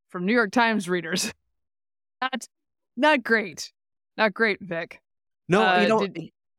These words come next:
Speaker 2: yeah, I, I, I read the piece. I was actually quite surprised, at least when I clicked on the comments, and there are thousands of comments,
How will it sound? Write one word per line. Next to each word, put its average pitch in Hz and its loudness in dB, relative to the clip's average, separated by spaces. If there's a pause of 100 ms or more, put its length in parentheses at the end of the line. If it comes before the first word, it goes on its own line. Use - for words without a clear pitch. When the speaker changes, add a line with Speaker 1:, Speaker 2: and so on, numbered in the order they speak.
(100)
Speaker 2:
yeah, 135 2 (100)
I, 165 0
I, 151 2
I 139 -2
read 170 0
the 240 -4
piece. - -2
I - 0
was 359 2
actually 277 0
quite 254 2
surprised, 240 -2
at 190 -4
least 226 -2 (140)
when 156 0
I 208 0
clicked - -4
on 147 0
the 117 -4
comments, 110 -2
and 101 -8
there 110 -2
are 107 -4
thousands 127 -4
of 90 -14
comments, 92 -8